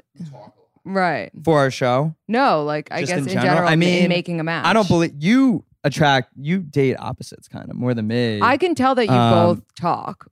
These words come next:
Speaker 1: Yeah, we like to
Speaker 2: And, and I
Speaker 1: talk.
Speaker 2: wanna unpack you two as people.
Speaker 1: Uh-oh.
Speaker 2: But so let's
Speaker 1: We are
Speaker 2: finish up
Speaker 1: still
Speaker 2: the
Speaker 1: single.
Speaker 2: updating. So you,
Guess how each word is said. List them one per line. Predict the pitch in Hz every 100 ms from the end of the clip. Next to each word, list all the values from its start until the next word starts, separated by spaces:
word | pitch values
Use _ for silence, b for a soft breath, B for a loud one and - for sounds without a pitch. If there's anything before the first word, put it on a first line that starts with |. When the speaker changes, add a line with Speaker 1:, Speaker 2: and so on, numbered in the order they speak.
| _ _ 156
Speaker 1:
Yeah, | 156 143 127
we | 120 160
like | 202 226
to |
Speaker 2:
And, | - 147
and | 247
I | 240
Speaker 1:
talk. | -
Speaker 2:
wanna | 240 277 -
unpack | 214 220 202 185 180 -
you | 165 156 202
two | 190 - 101 104 -
as | 143 147
people. | - 175 - - - 160
Speaker 1:
Uh-oh. | 123 107 104
Speaker 2:
But | 101 107
so | 165 220
let's | 214 -
Speaker 1:
We | 131
are |
Speaker 2:
finish | 131 -
up | 147
Speaker 1:
still | 131
Speaker 2:
the | -
Speaker 1:
single. | 117 117
Speaker 2:
updating. | 113 135
So | 156 202
you, | 196 202